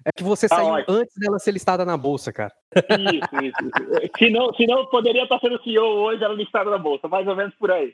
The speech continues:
Speaker 1: Pô, é isso aí. Maurão, pra gente começar, é, eu falei, a gente se conhece desde dois mil e oito, né? Então, fazendo uma conta por baixo aqui, nós estamos falando de doze anos.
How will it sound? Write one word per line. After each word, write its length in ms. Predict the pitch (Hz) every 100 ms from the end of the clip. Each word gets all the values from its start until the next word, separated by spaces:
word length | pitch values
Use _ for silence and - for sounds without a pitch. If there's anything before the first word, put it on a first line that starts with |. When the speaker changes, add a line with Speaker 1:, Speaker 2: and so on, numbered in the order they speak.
| -
Speaker 1:
Pô, 320 | 139 120 104 - - -
é 60 | 156
isso 260 | 170 147
aí. 360 | 180 143 113 104 _ -
Maurão, 440 | 190 233 214 127
pra 240 | 123 - 196
gente 240 | 226 -
começar, 720 | - 170 127 - 135 120 - _ -
é, 260 | 113 113 - -
eu 20 |
falei, 220 | - 147 120
a 40 |
gente 100 | 120
se 80 | -
conhece 280 | 139 143 -
desde 220 | 147 143
dois 240 | 147 139
mil 180 | 143 160
e 160 | 175 143
oito, 460 | 127 120 - 107
né? 300 | 110 123 135 -
Então, 360 | 117 117 120 - - -
fazendo 220 | 107 127
uma 180 | 127 127
conta 440 | - 127 123 120
por 160 | - 123
baixo 440 | 113 113 117 -
aqui, 140 | 123 127
nós 140 | 127
estamos 160 | 135 120
falando 140 | 131
de 60 | 123
doze 480 | 117 135 139 135 139
anos. 420 | 117 110 107 -